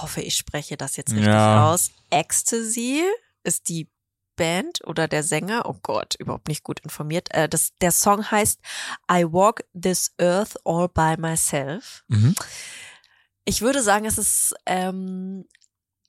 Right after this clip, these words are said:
Speaker 1: ein zurzeit sehr gehypter Instagram-Song. Also du müsstest den eigentlich von einigen Instagram-Stories auch kennen. Und darüber hab ich den kennengelernt, kennen und lieben gelernt.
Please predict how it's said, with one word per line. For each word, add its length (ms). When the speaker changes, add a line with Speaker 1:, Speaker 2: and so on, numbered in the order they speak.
Speaker 1:
ein 240
zurzeit 720
sehr 220
gehypter 480
Instagram-Song. 920
Also 220
du 100
müsstest 460
den 200
eigentlich 360
von 180
einigen 340
Instagram-Stories 920
auch 180
kennen. 260
Und 160
darüber 480
hab 160
ich 140
den 160
kennengelernt, 880
kennen 300
und 160
lieben 260
gelernt. 480